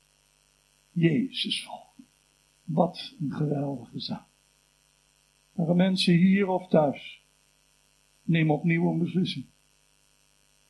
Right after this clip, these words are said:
En misschien ben ik in jouw ogen niet aardig.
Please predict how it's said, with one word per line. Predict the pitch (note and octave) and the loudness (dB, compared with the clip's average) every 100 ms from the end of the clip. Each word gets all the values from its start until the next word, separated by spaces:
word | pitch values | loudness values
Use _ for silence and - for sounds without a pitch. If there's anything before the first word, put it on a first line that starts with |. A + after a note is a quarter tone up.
| _ | _
En | F#3 | 2
misschien | F#3+ F3 A#3 G#3 | 2 6 6 8
ben | G#3+ | 6
ik | G#3+ | 4
in | G#3+ G3+ F#3 | 0 0 2
jouw | G3 G3 | 4 4
ogen | G3+ G#3+ A3+ - G#3 | 6 6 6 4 6
niet | A3 A#3+ A#3 | 6 6 2
aardig. | F3+ G#3 D3+ B2 - | -2 -2 -2 -6 -12